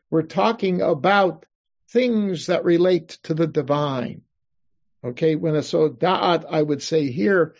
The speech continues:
knowledge and awareness of God that, that these heavenly, these, these heavenly entities have that we do not have.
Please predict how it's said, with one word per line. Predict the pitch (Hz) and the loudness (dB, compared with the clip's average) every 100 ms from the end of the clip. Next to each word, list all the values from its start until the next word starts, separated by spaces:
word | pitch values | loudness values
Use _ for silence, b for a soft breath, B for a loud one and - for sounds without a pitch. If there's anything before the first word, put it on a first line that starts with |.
| b b - | b b -10
knowledge | 208 156 202 226 214 170 139 131 | -2 2 4 4 4 2 2 -2
and | 151 | 0
awareness | 151 147 175 214 226 196 165 160 | 2 2 4 4 2 0 -4 -6
of | 131 | -6
God | 120 175 190 170 143 120 | 0 2 4 4 2 -2
that, | 135 - | -6 -2
that | 151 143 | -2 -2
these | 180 175 151 | 0 -2 0
heavenly, | 180 170 185 170 151 147 180 _ _ _ - | -2 0 0 0 0 -2 -10 _ _ _ -4
these, | 151 113 - - | -2 -4 -10 -6
these | 156 139 | -4 -4
heavenly | - 202 208 233 175 156 170 | -2 0 2 2 2 0 0
entities | 143 127 123 - 123 123 123 - _ _ _ _ _ _ | -4 -4 -6 -4 -4 -4 -6 -14 _ _ _ _ _ _
have | - 180 180 143 | -2 0 2 0
that | 156 - | -2 -2
we | 170 185 | 0 0
do | 160 165 | 0 0
not | 165 175 175 | 2 2 0
have. | 131 135 110 - | -4 -6 -6 -12